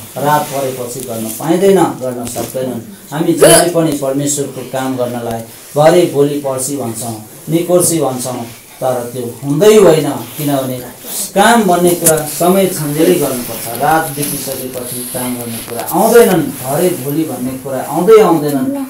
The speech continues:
किनभने भोलि दिन भन्ने कहिले नै हुँदैनन्।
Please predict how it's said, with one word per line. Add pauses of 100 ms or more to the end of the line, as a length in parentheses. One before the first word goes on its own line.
(120)
किनभने
भोलि
दिन (280)
भन्ने
कहिले
नै
हुँदैनन्।